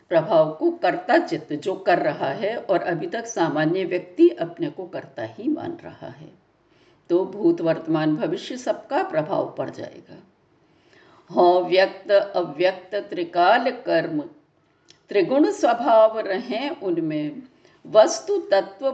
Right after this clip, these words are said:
पर सब में एक, सभी मिलें अंततः प्रकृति में। व्यक्त अव्यक्त चाहे दिखें या न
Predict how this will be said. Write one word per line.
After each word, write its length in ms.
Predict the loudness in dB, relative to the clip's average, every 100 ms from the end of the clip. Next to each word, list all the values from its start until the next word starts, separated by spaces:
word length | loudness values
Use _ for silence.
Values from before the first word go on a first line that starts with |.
| -6
पर 300 | -8 -8 -12 -16 _ _
सब 380 | -6 -2 0 0
में 220 | 0 0
एक, 600 | -2 4 4 4 -2 -16 _ _ _ _
सभी 440 | 0 2 0 -4 0
मिलें 580 | 0 0 0 2 0 -2 -20 -6
अंततः 640 | -2 -2 -2 -6 -4 -4 -4
प्रकृति 680 | -8 -12 -10 -14 -12 -4 -4
में। 220 | -2 -6 -8 -18 -18 _ _ _ _ _ -12
व्यक्त 380 | -2 0 0 -4
अव्यक्त 580 | -2 -2 -4 -6 -8 -4
चाहे 240 | -2 -2
दिखें 420 | -4 -8 -2 0
या 200 | 2 0
न 200 | 2 0